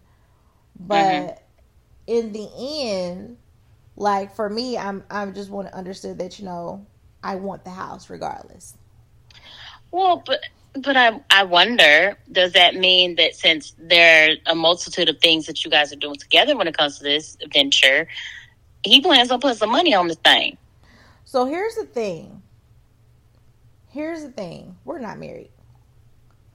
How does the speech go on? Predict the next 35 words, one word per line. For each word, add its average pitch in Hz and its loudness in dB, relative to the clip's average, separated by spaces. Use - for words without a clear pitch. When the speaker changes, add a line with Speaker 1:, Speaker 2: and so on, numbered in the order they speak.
Speaker 1:
Therefore, 254 -2
Speaker 2:
Mm-hmm. - -12
Speaker 1:
I 202 -8
don't 196 -10
have 185 -12
an 180 -12
expectation 175 -18
for 185 -18
him 175 -16
to 170 -20
put 196 -16
anything 180 -16
towards - -20
this 151 -20
home. - -20
Speaker 2:
Right. - 2
Speaker 1:
Um, 180 -10
now, 196 -8
if 185 -16
he, 220 -12
we 226 -10
moved 175 -12
in 220 -6
together, 160 -10
yeah, 175 -6
he 170 -12
gonna 156 -12
be 165 -16
paying 156 -14
some 151 -20
bills. 180 -10
But 180 0
Speaker 2:
I 180 8
mean, 170 4
absolutely. 160 0